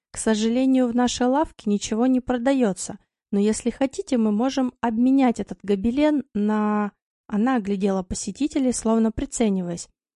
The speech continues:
«Да вот хоть на вашего кота», засмеялась Стефани. И было непонятно, шутит она или всерьёз предлагает такую глупую сделку.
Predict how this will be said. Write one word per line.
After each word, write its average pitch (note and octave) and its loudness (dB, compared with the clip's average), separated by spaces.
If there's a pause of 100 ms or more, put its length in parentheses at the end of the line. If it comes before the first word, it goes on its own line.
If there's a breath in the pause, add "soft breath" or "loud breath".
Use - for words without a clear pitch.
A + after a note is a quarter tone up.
(100)
«Да A3+ 0
вот D4+ 0
хоть D4 2
на C4 4
вашего B3 2
кота», F#3+ -4 (240)
засмеялась G3+ 0
Стефани. F#3 -6 (420)
И A#3 0
было C#4+ 6
непонятно, C4+ 2
шутит - -6
она B3 0 (380)
или F#3+ 0
всерьёз A#3 0
предлагает F#3+ -2
такую G#3 -2
глупую G3+ -2
сделку. F#3+ -4